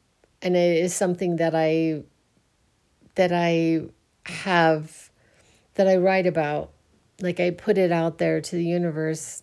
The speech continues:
because I don't, money provides me with,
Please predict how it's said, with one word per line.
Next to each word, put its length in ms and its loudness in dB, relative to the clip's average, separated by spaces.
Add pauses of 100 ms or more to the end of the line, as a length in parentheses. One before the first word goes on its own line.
because 280 -6
I 100 0
don't, 360 0 (2250)
money 240 4
provides 640 0
me 240 0
with, 560 -2